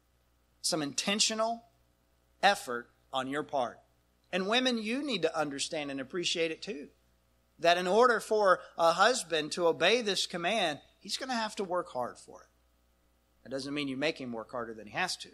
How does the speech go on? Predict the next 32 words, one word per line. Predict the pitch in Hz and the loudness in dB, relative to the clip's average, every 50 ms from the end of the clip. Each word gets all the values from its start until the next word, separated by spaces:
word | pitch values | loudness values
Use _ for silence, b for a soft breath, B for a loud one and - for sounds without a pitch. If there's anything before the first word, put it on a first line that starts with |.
| 104 104 | -12 -6
but | 104 131 123 - - _ B B B B B _ _ _ _ _ _ _ - | -4 -4 -4 -4 -8 _ B B B B B _ _ _ _ _ _ _ -6
it | 165 | -2
means | 180 196 208 196 156 | 0 0 0 0 2
that | 180 185 180 165 | 2 2 2 2
you | 165 196 233 233 214 202 - - | 0 -2 0 0 0 0 0 0
understand | 185 190 190 185 175 - - 202 226 262 311 196 147 139 139 | 0 0 0 0 -2 0 0 0 0 0 -2 -4 -6 -4 0
that | 151 151 147 143 - - _ - | 2 2 2 2 -2 -8 _ -10
his | 156 180 220 233 - | -4 -2 -2 0 2
God-given | - 175 180 190 196 185 180 202 208 190 175 165 | 4 4 4 4 2 0 -2 -2 -2 -2 -2 -4
responsibility | 160 165 151 - - 180 180 190 185 - - 160 143 156 196 254 302 214 - - 143 127 127 135 139 _ _ _ _ _ _ _ _ _ _ _ _ _ _ _ - | -4 -4 -6 -4 -2 -2 -2 -2 -4 -6 -6 -4 0 0 0 0 -2 -6 -8 -8 -8 -6 -8 -10 -12 _ _ _ _ _ _ _ _ _ _ _ _ _ _ _ 0
is | 175 190 185 180 - | 0 2 2 0 -2
to, | - - 196 185 170 156 - - _ _ _ _ - | 0 0 0 0 0 -2 -4 -12 _ _ _ _ -6
is | 170 175 175 - | -4 -4 -2 -2
to | - 202 185 139 - _ _ _ _ _ - | -2 -4 -6 -6 -10 _ _ _ _ _ -10
dwell | - 143 139 165 180 226 262 | -2 4 6 8 8 8 6
with | 269 247 185 175 | 2 0 -4 -4
you | 185 190 190 - - | -8 -8 -8 -6 -6
according | 151 151 - - - - - 208 196 208 190 156 135 135 131 131 151 151 | -6 -6 -6 -8 -14 -12 -10 -8 -4 -2 0 0 0 -2 -4 -6 -8 -10
to | - - - | -10 -10 -10
knowledge. | 185 185 180 196 214 226 202 127 104 - _ - - - - - _ _ _ _ _ _ _ _ _ _ _ _ _ _ _ _ _ _ _ _ _ _ | -10 -12 -12 -12 -12 -14 -16 -16 -18 -18 _ -10 -10 -10 -10 -12 _ _ _ _ _ _ _ _ _ _ _ _ _ _ _ _ _ _ _ _ _ _
So | - - 196 | -8 -4 0
we | 196 202 | 4 6
have | 214 233 247 214 | 6 6 6 4
these | 220 214 180 - | 2 -4 -4 -4
pitfalls | - 247 277 262 - - 185 160 151 151 143 - | -2 -2 -2 -2 0 2 2 4 4 2 0 -4
to | 170 165 | -4 -4
understanding | 170 175 165 156 - - 196 240 269 220 147 131 | -4 -4 -4 -4 -2 -2 -2 0 0 -2 -4 -4
that | 135 143 139 | -6 -6 -6
we | 151 165 160 | -4 -4 -4
need | 160 160 156 135 | -4 -4 -6 -6
to | 160 156 | -6 -6
acknowledge. | 139 131 123 139 143 160 202 180 135 113 - - - - - | -6 -6 -4 -4 -2 -2 -2 -4 -6 -10 -12 -14 -14 -14 -14